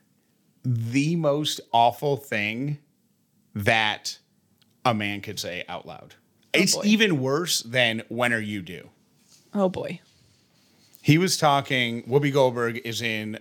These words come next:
Speaker 1: a movie, and I, I, I don't know if it's, it's the, the movie is Till. I don't know if it's out yet or it's coming out, but he saw, he's, like, a critic.
Speaker 2: As in Emmett Till?
Speaker 1: Yes.
Speaker 2: Okay.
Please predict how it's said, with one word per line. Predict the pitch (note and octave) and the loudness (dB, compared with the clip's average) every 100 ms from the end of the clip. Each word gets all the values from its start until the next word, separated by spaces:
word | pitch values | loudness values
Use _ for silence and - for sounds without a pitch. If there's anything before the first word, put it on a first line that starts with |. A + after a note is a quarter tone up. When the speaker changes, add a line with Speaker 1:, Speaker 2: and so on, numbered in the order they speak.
| - | -8
Speaker 1:
a | |
movie, | A2 G#2+ F#2+ G#2 - _ _ _ _ _ _ | -6 -6 -8 -10 -12 _ _ _ _ _ _
and | A2+ A2+ G#2+ G#2 G2+ G2+ - - _ _ _ | 0 2 0 -4 -6 -8 -10 -12 _ _ _
I, | A2 A2+ - | 0 0 -2
I, | A2 | -8
I | - - | -8 -6
don't | A#2+ | -4
know | A2+ | -4
if | |
it's, | G2+ | -6
it's | G#2+ - F#2+ | -8 -10 -8
the, | A2+ G#2+ | -8 -8
the | G#2+ | -6
movie | A#2 A2 | -4 -2
is | F#2+ - | -4 -6
Till. | - G#2+ E2 F#2 - | -4 -4 -4 -10 -10
I | |
don't | A2+ | -8
know | G#2+ | -8
if | G#2 | -10
it's | G2+ | -10
out | D#2+ G#2+ | -8 -6
yet | C3 C#3 C#3+ | -2 -2 -2
or | A2+ G2+ | -4 -6
it's | F#2 | -8
coming | - B2 G#2 F2+ | -6 -4 -4 -4
out, | B1+ - | -10 -12
but | G2 | -10
he | - C#3+ | -4 -2
saw, | - - A2+ G2+ G2+ G2+ _ | 0 2 2 2 -2 -8 _
he's, | - B2+ | 0 2
like, | C3 | 2
a | |
critic. | G#2+ - G#3 | -2 2 4
Speaker 2:
As | G#3 | 4
in | G3 F3+ F3 - | 2 2 -4 -6
Emmett | G3 F#3+ - | -4 -4 -2
Till? | A3 A3+ A#3 | 0 -2 -4
Speaker 1:
Yes. | - A3+ - - | -2 -4 -4 -4
Speaker 2:
Okay. | G3+ F#3 | 0 0